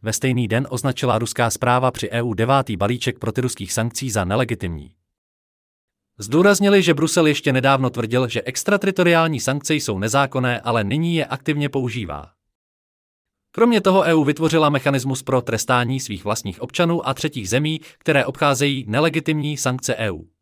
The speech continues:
Balíček sankcí E U vůči Rusku byl zveřejněn o den dříve.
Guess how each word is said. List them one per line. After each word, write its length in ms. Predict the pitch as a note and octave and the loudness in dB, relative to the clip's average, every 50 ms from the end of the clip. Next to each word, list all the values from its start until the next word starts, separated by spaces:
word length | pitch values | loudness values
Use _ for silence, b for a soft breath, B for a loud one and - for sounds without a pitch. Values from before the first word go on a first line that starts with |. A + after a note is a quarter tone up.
| _ _ _ _ _ _ _ _ _ _ _ _ _ _ _ _ _ _ _ _ _ - | _ _ _ _ _ _ _ _ _ _ _ _ _ _ _ _ _ _ _ _ _ -2
Balíček 420 | F2+ A2+ D3 F#3 F#3 - G3 - | 0 2 2 2 0 0 -2 0
sankcí 440 | - - E3 E3+ - - F3 F3 D3 | 2 0 0 0 0 0 0 0 2
E 80 | D3 D3 | 2 0
U 100 | D3 C#3+ | 0 0
vůči 260 | C#3+ C#3+ C3+ - C3 | 0 -2 0 0 0
Rusku 280 | B2 - - - - C#3+ | 0 0 -2 -4 -2 0
byl 160 | E3+ A#2+ - | 0 0 0
zveřejněn 500 | F#2+ A2 C3 E3 E3 D#3+ D#3+ E3 D#3+ - | 0 -2 0 2 2 2 2 0 0 -2
o 100 | - C#3 | -2 -2
den 160 | C#3 C#3+ C#3+ | 0 0 0
dříve. 380 | C#3 - C#3 C#3 A#2+ F2 - - | 0 -2 -4 -6 -6 -8 -10 -12